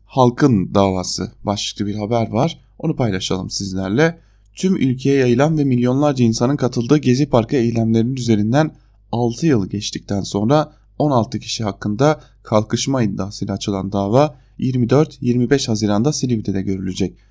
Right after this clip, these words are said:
Dava kapsamında Os-, Osman Kavala ve Yiğit Aksakoğlu uzun süredir tutuklu bulunuyor.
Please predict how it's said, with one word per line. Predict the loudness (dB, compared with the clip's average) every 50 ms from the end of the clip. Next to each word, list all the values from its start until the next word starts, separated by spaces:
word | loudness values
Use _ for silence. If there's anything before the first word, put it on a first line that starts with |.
| _ _ _ 0
Dava | 2 2 4 2 2
kapsamında | 2 -2 -2 0 -2 -2 0 0 2 2
Os-, | 2 2 0 -4 -6 -6 -8 _
Osman | -4 -4 -4 0 0 0 2 2
Kavala | -2 0 0 2 4 6 4 4 4 0 -12 _ _ _ _ _ -2
ve | 2 2 2 2 0 -6 _ _ _ _
Yiğit | -2 0 0 0 0 0 -4
Aksakoğlu | -4 -4 -4 -2 -4 -2 0 2 2 2 2 2 0 0
uzun | -4 0 0 0 0
süredir | 0 0 -2 -2 2 0 0 -2 -2 -10 _
tutuklu | -20 -6 -6 -6 -2 -2 -2 -2
bulunuyor. | -2 -4 -4 -2 0 0 -2 -2 -4